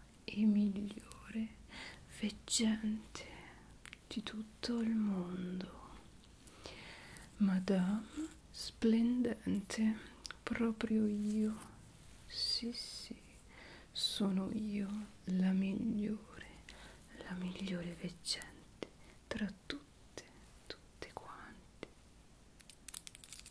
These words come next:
Siete qui per leggere il vostro futuro. Mm,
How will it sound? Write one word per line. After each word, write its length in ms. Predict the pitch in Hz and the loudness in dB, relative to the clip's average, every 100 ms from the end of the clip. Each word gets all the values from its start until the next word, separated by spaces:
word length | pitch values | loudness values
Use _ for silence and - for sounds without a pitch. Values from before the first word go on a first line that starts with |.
| - - - - - - - - - - - - - - - - - - - - - - - - - - - - - - | -14 -14 -18 -18 -18 -18 -18 -14 -14 -12 -12 -12 -16 -14 -14 -14 -14 -14 -14 -8 -8 -8 -14 -14 -12 -12 -12 -12 -16 -16
Siete 520 | - - - 175 190 - | -8 -2 0 2 2 0
qui 500 | - 185 160 160 165 - - - - - - - - - - - - - - - | -2 0 2 0 -2 -8 -16 -18 -18 -20 -20 -20 -20 -20 -20 -20 -20 -20 -20 -6
per 280 | 185 165 - | -4 -4 -6
leggere 760 | - - - - 185 180 170 - - - - - - - - | -10 -10 -4 -2 0 0 0 -6 -14 -12 -12 -12 -16 -16 -10
il 160 | 180 165 - | -8 -8 -10
vostro 500 | - - - - - - | -10 -8 -8 -6 -8 -8
futuro. 320 | - - - - - - - - - - - - - - - - - - - - - - - - - - - - - - - - - - - - - - - - - - - - - - - - 262 | -10 -10 -12 -12 -8 -8 -8 -14 -14 -16 -18 -20 -20 -18 -18 -18 -20 -20 -20 -20 -20 -20 -20 -20 -18 -20 -20 -20 -20 -20 -20 -20 -20 -20 -20 -10 -10 -10 -18 -16 -14 -14 -14 -16 -18 -20 -18 -6 2
Mm, 500 | 220 208 208 208 | 4 4 2 2